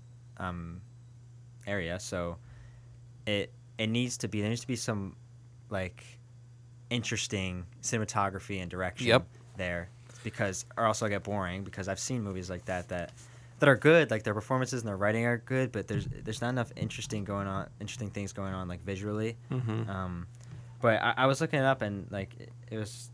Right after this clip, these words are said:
Speaker 1: talking about how Lumet said he shot the first third of the movie above eye level, the second third at eye level, and the last third from below eye level. And that's so towards
Speaker 2: Interesting.
Speaker 1: the end, the ceiling began to appear, and it seemed like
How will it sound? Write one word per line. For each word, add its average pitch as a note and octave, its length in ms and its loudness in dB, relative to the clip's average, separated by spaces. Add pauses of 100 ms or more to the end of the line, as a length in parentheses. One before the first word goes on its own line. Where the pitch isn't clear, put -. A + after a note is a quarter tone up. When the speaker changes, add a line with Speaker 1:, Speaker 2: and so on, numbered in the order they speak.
(600)
Speaker 1:
talking A#2 220 0
about G#2+ 260 2
how G#2 140 2
Lumet G#2+ 280 0
said G2+ 220 -2
he G2 340 -4
shot A2+ 260 2
the G#2+ 80 -2
first B2+ 300 0
third C#3 100 0
of C3+ 60 2
the C3+ 60 2
movie C3 240 0
above A2 320 2
eye A#2 160 6
level, B2 300 2
the G#2 100 -4
second A2+ 380 -4
third A2 180 0
at G#2+ 100 2
eye G#2+ 200 2
level, G#2+ 260 -2
and F#2 100 -4
the F2+ 80 -6
last F#2 260 -4
third G2 140 -6
from F#2+ 120 -8
below F2+ 320 -4
eye A2 180 -2
level. B2 380 -2 (560)
And G2+ 100 -4
that's G2 120 -2
so G#2+ 100 -4
towards A2 100 4
Speaker 2:
Interesting. C3+ 420 4
Speaker 1:
the G2+ 60 0
end, G#2 220 0
the F#2+ 40 -4
ceiling A2+ 300 -4
began A2 220 -2
to A2 100 0
appear, A2 580 -2
and F#2 460 -4
it G2+ 160 -10
seemed G2+ 260 -4
like F#2+ 220 -4